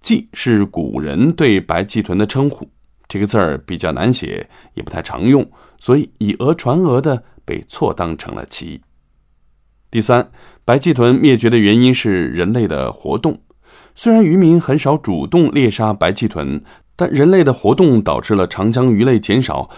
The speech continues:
白鳍豚食物匮乏。此外，人类捕鱼活动误杀白鳍豚，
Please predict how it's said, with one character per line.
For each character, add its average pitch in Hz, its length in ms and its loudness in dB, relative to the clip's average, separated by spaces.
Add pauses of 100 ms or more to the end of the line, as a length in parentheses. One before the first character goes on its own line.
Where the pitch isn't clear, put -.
(140)
白 73 140 -2
鳍 90 160 -6
豚 82 380 -4
食 - 180 -8
物 110 120 -2
匮 110 200 -6
乏。 - 260 -12 (300)
此 - 120 -14
外， 73 220 -6 (200)
人 95 160 0
类 95 160 2
捕 - 180 -10
鱼 87 80 0
活 - 220 -2
动 110 320 0
误 113 180 0
杀 92 220 -4
白 - 200 -4
鳍 85 160 -6
豚， 82 400 -6